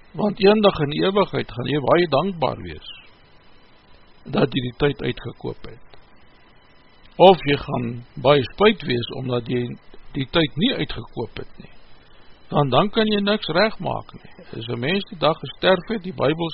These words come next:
sê, die mens is bestem om eenmaal te sterwe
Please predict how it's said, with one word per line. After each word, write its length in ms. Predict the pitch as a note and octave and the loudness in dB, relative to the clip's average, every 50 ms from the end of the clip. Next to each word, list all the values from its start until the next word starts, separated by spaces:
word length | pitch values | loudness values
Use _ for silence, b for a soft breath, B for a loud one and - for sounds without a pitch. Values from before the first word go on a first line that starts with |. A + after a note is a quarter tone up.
| - - | -4 -2
sê, 120 | E3 E3+ E3+ E3 - - B B B B B B B B B - - | -2 -2 -2 -2 -6 -12 B B B B B B B B B -18 -12
die 120 | - C3 B2 | -10 -8 -4
mens 380 | A#2+ B2+ C#3+ D#3 E3 E3 - D#3+ | -2 0 0 2 0 -2 -4 -6
is 80 | C#3 - - | -8 -8 -8
bestem 580 | - C3 A2+ - - - - F3 E3+ F3 F#3+ G3+ F#3 | -8 -8 -8 -8 -10 -4 0 2 2 2 2 0 -2
om 140 | - C3+ - - | -4 -6 -8 -6
eenmaal 400 | D3 C#3+ D3+ D#3+ D3 D3 - - - | -4 -4 -4 -4 -4 -4 -6 -6 -6
te 120 | - - - - - | -8 -8 -8 -8 -2
sterwe 500 | - D3 D3 C#3+ D3 C#3+ C#3+ D3+ D#3+ | 2 2 4 4 2 0 -2 -2 -2